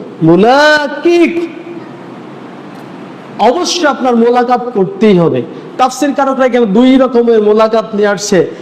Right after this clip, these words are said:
একটা হলো রবের সাথে আর একটা আমলের সাথে। যদি রবের সামনেই ধরি যে আমাকে অবশ্যই পৃথিবীতে যা কিছু কর্ম করছি প্রত্যেকটা কর্মের বিনিময়ে আল্লাহ সুবহানাহু ওয়া তাআলা প্রতিদান দিবেন, প্রত্যেকটা বিনিময়ে শাস্তি দিবেন, তাহলে আমি রবের সামনে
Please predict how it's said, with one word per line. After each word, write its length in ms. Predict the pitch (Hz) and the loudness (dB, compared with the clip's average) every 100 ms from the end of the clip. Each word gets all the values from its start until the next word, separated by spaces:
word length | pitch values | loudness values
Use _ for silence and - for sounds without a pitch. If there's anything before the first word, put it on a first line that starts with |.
| - | -2
একটা 320 | 220 208 254 | -2 0 0
হলো 140 | 240 233 | 2 4
রবের 240 | 226 285 | 4 2
সাথে 340 | - 269 311 330 311 - | 0 0 0 -2 -4 -2
আর 100 | 247 | -2
একটা 220 | - 247 | 0 0
আমলের 360 | 233 240 233 | 2 4 4
সাথে। 320 | 220 226 185 156 - - | 2 0 0 -2 -4 0
যদি 160 | 220 254 | 4 4
রবের 380 | 180 185 302 | 4 0 -2
সামনেই 580 | - - 359 381 392 381 | -4 -4 -2 -2 0 0
ধরি 420 | 269 320 311 214 143 - - - - | 2 4 4 2 -2 -8 -12 -14 -4
যে 100 | 202 | 0
আমাকে 320 | 269 302 - | 2 0 -2
অবশ্যই 540 | 269 349 392 - 359 320 | -2 0 -2 -4 -4 0
পৃথিবীতে 460 | 359 320 339 330 294 | 2 4 2 2 0
যা 280 | 320 381 370 | 0 -2 -4
কিছু 160 | 370 | -6
কর্ম 300 | 339 349 339 | -2 0 0
করছি 380 | 320 330 339 294 | -2 -4 0 0
প্রত্যেকটা 880 | - - 415 415 403 381 - - 311 | -2 -6 -8 -8 -6 -8 -8 -4 -2
কর্মের 480 | 302 349 370 339 294 | -2 -4 -2 -2 0
বিনিময়ে 400 | 262 381 359 330 | 0 0 2 2
আল্লাহ 240 | 330 330 | 2 0
সুবহানাহু 340 | 302 294 302 302 | -2 -2 -2 -4
ওয়া 80 | |
তাআলা 140 | 285 240 | -4 -2
প্রতিদান 340 | 269 247 269 | -2 0 0
দিবেন, 200 | 254 254 - - | 2 0 -2 -8
প্রত্যেকটা 500 | 349 349 349 330 311 | -6 -6 -4 -4 -2
বিনিময়ে 360 | 240 294 320 285 | 0 2 2 0
শাস্তি 380 | - 359 349 339 | 0 -2 0 0
দিবেন, 220 | 302 277 - - | 2 0 -2 -4
তাহলে 260 | 247 285 285 | 0 2 2
আমি 140 | 285 | 2
রবের 240 | 277 311 370 | 2 2 -2
সামনে 280 | 330 311 | -4 -4